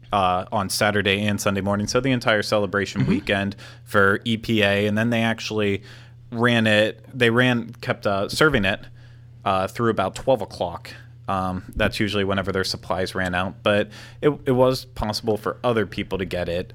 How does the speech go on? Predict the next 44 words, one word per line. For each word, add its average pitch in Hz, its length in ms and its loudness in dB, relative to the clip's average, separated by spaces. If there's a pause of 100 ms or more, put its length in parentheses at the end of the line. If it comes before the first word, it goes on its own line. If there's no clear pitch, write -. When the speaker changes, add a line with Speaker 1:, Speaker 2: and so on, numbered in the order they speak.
(140)
Speaker 1:
Um, 95 380 -2
Speaker 2:
Sure. - 240 2 (180)
Speaker 1:
but 104 360 2
now 117 160 0
you 120 180 0
can't 123 240 0
get 120 160 2
it 175 140 0
anymore, 92 420 -2
so 101 460 0 (580)
it 117 140 4
Speaker 2:
Well, 180 180 6
that's, - 300 0
I 143 140 -4
mean, 131 180 0
there's 127 180 0
a 120 60 0
rumor 123 260 2
that 113 160 2
Speaker 1:
For 92 60 2
Speaker 2:
it'll 90 100 2
Speaker 1:
now. 78 80 -6
Speaker 2:
come 123 160 0
back. 98 480 -4
I - 40 -4
Speaker 1:
Yeah. 90 80 -2
Speaker 2:
mean, 104 300 -2 (280)
I, 127 160 2
I - 60 2
hope 151 200 6
it 110 100 -4
does, 92 260 -2
'cause, - 200 -4 (100)
uh, - 80 -12 (360)
the, 131 280 0 (440)
the 156 160 4
experience 196 500 2
of 117 140 0
drinking 135 260 0
something 120 300 -2
warm 120 340 2
while 110 160 0
you're 104 160 -2
walking 107 600 0